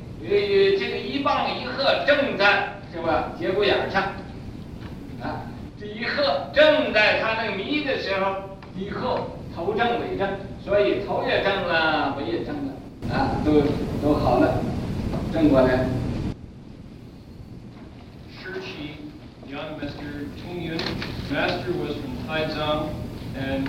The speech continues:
Speaker 2: he went to bow to Master Wu of Tian Tong Monastery, of Heavenly Virgin, of, uh, Pure Youth, of the Natural Pure Youth Monastery. After he obtained the Dharma,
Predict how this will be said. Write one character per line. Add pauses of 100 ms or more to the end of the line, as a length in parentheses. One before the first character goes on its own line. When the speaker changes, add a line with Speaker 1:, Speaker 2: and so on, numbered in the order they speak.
Speaker 2:
he (220)
went
to (100)
bow
to (2000)
Master (160)
Wu (340)
of
Tian
Tong
Monastery, (140)
of (500)
Heavenly
Virgin, (300)
of,
uh,
Pure
Youth, (400)
of
the
Natural
Pure
Youth
Monastery. (1160)
After
he
obtained
the
Dharma,